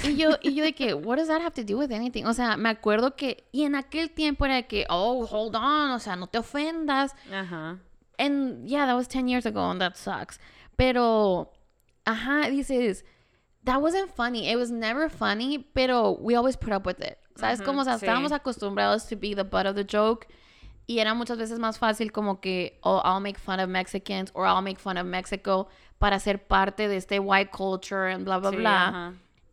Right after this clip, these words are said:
Speaker 1: Y... y des-, y tengo mucho tiempo sin verla, entonces no sé si ella todavía piensa así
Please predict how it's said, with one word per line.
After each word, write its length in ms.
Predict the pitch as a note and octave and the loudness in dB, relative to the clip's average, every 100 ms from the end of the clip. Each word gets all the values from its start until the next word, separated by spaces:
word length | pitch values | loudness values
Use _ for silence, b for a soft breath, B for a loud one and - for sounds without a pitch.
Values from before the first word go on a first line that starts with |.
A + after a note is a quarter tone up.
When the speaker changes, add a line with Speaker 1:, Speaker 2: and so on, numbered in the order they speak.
| _ | _
Speaker 1:
Y... 720 | B3+ C4 B3+ B3 A#3+ A3+ - _ _ _ _ | -4 -2 -2 -2 -4 -6 -8 _ _ _ _
y 140 | C#4 | -2
des-, 220 | C#4 C4 | 0 -2
y 120 | B3+ B3+ | -4 -6
tengo 240 | B3 B3+ | -4 -4
mucho 280 | C4+ C#4+ D4 | -4 -4 -4
tiempo 260 | C#4 C4 | -6 -6
sin 200 | C#4+ C#4+ C4 | -4 -2 0
verla, 180 | B3 | 0
entonces 240 | A#3+ A#3 B3+ | -2 -2 0
no 240 | C4 C#4 | 0 0
sé 240 | C#4 D4 C4+ | 0 -2 -2
si 120 | B3 | -2
ella 120 | A#3 | -4
todavía 420 | A3+ B3 A#3+ B3 | -2 0 0 0
piensa 440 | A3 - G#3+ A3 C4 | -2 -2 -2 -2 -4
así 420 | C4 B3+ A3 A3 | -4 -4 -4 -4